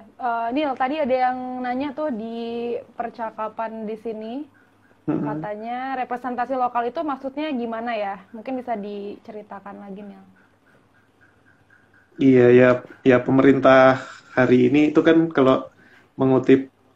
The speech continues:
Speaker 2: eh, Marx dan Engels dalam Manifesto Komunis itu kan adalah komite eksekutif pelayan kelas penguasa, ya, dan kelas penguasa hari ini,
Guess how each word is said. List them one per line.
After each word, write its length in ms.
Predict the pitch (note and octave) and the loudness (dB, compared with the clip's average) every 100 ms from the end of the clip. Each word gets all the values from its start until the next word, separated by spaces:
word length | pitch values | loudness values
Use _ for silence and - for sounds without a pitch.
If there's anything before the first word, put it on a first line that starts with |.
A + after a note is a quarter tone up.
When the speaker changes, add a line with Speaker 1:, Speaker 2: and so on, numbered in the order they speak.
| _ | _
Speaker 2:
eh, 680 | - B2 B2 B2 A#2+ A#2+ A#2+ B2 - _ _ - | -4 0 0 2 0 0 -2 -4 -10 _ _ 0
Marx 320 | C3+ C3+ - | 2 2 0
dan 240 | B2+ A#2+ | 0 2
Engels 320 | B2 A#2+ C3+ | 0 2 2
dalam 320 | C3 A#2+ A#2+ B2 _ | 2 0 -2 -8 _
Manifesto 400 | A#2+ A#2 A#2+ A#2 | -6 -4 -4 -2
Komunis 400 | A#2+ A#2+ A#2 C3+ | 0 0 0 -2
itu 160 | - C3+ | -2 0
kan 240 | D3 D3+ | 0 0
adalah 400 | C3 A#2+ A#2+ A#2+ - _ - | -2 2 0 -2 -12 _ 0
komite 400 | B2+ B2+ B2+ C3 | 2 2 2 2
eksekutif 720 | B2 B2+ - C3 C3 C3 - | 0 -2 -2 -2 0 -2 -4
pelayan 640 | B2+ B2 B2 A#2+ A#2+ B2 B2 _ _ _ _ | 2 4 6 6 2 -2 -8 _ _ _ _
kelas 640 | C3 B2 A#2 - - - | 0 2 2 -4 -10 -8
penguasa, 560 | - A#2+ A2+ G#2+ - B2+ | -4 -2 0 -2 0 2
ya, 160 | G#2 G#2 | 2 -2
dan 320 | G#2+ G#2 G#2+ - _ _ _ _ _ _ - | -4 -6 -10 -14 _ _ _ _ _ _ -4
kelas 240 | A#2 A2+ | -2 -2
penguasa 640 | - A2+ A2+ A2 B2+ A#2+ A#2 | -2 0 0 2 2 2 2
hari 240 | G#2+ A2 | 0 0
ini, 480 | A2+ C#3 D#3 E3+ | 2 4 4 4